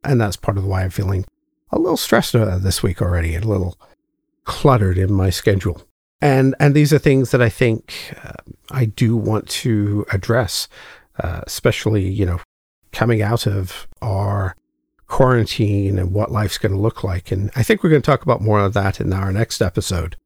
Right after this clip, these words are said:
But, um, yeah, this is something that I think there is a time value that I'm gonna get out of putting into a retreat.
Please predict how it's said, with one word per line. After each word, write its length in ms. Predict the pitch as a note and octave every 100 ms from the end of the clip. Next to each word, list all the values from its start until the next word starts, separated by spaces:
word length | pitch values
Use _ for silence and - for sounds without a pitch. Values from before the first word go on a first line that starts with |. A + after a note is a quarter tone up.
| _ _ _ -
But, 340 | G2 F#2+ -
um, 360 | G#2 F#2+ F2+ - _ _
yeah, 280 | D3+ D#3 G2+
this 240 | D3 -
is 140 | C#3+ -
something 460 | C3 - B2 G#2+
that 140 | G2+ G2+
I 40 |
think 220 | - A2+
there 160 | G#2+ G2+
is 140 | F#2+
a 80 | G2+
time 600 | - - G#2 G#2 G2+ G2 _ - _ _ _ _ _ _ _ _ _ -
value 920 | C3+ A2 G#2+ A#2 A#2 C3 G2 F#2 F#2 - -
that 180 | A2+ -
I'm 180 | G2 G2+
gonna 180 | G#2+ G2+
get 140 | G#2
out 260 | G#2 G2+ A2
of 160 | F#2+
putting 220 | - G2+
into 320 | F#2+ F#2 - F2+
a 60 |
retreat. 680 | E2+ F2+ - G2 F2 -